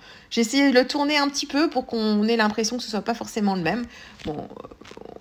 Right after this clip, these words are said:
oui, on, on voit pas forcément, du coup, sur le, le tamponnage de droite, on voit pas forcément la feuille. Euh, non, sur le, oui, c'est ça. La, la feuille qui se situe, euh,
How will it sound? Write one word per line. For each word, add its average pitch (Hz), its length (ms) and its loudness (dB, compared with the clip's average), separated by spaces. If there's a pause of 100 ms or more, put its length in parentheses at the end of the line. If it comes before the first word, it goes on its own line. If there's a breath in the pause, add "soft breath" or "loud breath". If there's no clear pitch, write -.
(540)
oui, 233 260 0
on, 226 160 2
on 208 100 4
voit 214 160 6
pas 269 140 6
forcément, 262 500 2
du 233 140 -4
coup, - 160 -8
sur 262 160 -2
le, 208 200 4
le 214 120 0
tamponnage 233 460 2
de 214 80 -2
droite, 262 300 2
on 240 40 -2
voit 208 100 2
pas 254 120 0
forcément 254 420 0
la 214 100 4
feuille. 220 340 2 (680 loud breath)
Euh, 170 920 2 (400)
non, 190 200 0
sur 196 240 -2
le, 180 60 -4
oui, 214 120 -2
c'est 226 140 0
ça. 196 280 0
La, 196 160 0
la 208 260 2
feuille 254 260 2
qui 240 120 -6
se 208 140 -4
situe, 208 560 -4
euh, 175 720 -2